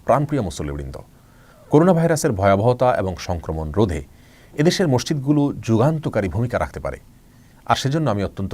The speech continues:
বিনয়ের সঙ্গে সাতটি পরামর্শ পেশ করছি। এই পরামর্শগুলো আমরা যদি মসজিদে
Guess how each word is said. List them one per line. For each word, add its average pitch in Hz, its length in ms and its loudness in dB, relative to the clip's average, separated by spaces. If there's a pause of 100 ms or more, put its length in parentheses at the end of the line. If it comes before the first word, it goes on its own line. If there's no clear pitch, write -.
(140)
বিনয়ের 120 340 2
সঙ্গে 160 240 -4
সাতটি - 200 -2 (100)
পরামর্শ 87 260 -2 (120)
পেশ 78 200 -8
করছি। 104 220 -6 (640)
এই 156 160 2
পরামর্শগুলো 190 560 2
আমরা 120 180 2
যদি 104 200 -2
মসজিদে 92 340 -4